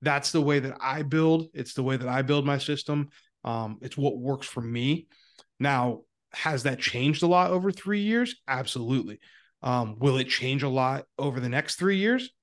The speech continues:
Absolutely. Right. So it's, it's constantly being, being willing to evolve and, e-, and adjust. But there's certain things that follow me from level to level, no matter where I'm at in my life. And those are things like the skeleton calendar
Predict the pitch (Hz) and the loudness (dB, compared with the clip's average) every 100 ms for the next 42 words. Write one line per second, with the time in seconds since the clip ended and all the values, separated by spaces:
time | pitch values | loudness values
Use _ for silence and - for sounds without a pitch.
0 | _ 135 120 - 117 120 113 101 - - | _ -6 -4 -4 -2 0 -2 -4 -14 -20
1 | - _ - 120 127 151 135 131 131 139 | -20 _ -4 -2 0 2 2 0 -2 -6
2 | 139 - 156 160 - 147 139 139 139 135 | -6 -2 0 0 0 0 2 0 0 -2
3 | 127 135 127 131 123 - 127 107 117 120 | -2 -2 -2 -4 -4 -2 -2 -2 0 0
4 | 123 123 120 113 107 135 117 101 - 143 | 0 -2 -6 -8 -8 -6 -6 -4 0 2
5 | 113 - - - - - 127 127 - 165 | 0 -4 -14 -20 -12 -6 -4 -2 2 2
6 | 143 139 143 123 131 - 131 127 127 123 | 2 0 0 0 -4 0 2 2 0 -2
7 | 117 127 117 120 123 120 117 117 117 117 | -4 -6 -4 -2 -2 -2 -2 -2 -2 -4
8 | 113 117 113 107 120 113 117 117 117 110 | -4 -4 -4 -4 -4 -4 -6 -6 -8 -4
9 | 117 117 117 117 123 123 123 123 117 113 | -2 -2 -4 -4 -4 -4 -4 -4 -4 -4
10 | 110 107 - - - 120 - 147 135 135 | -6 -8 -18 -20 -12 -8 -2 2 2 2
11 | 131 123 127 123 120 120 120 110 | -2 0 -2 0 -2 -2 -4 -6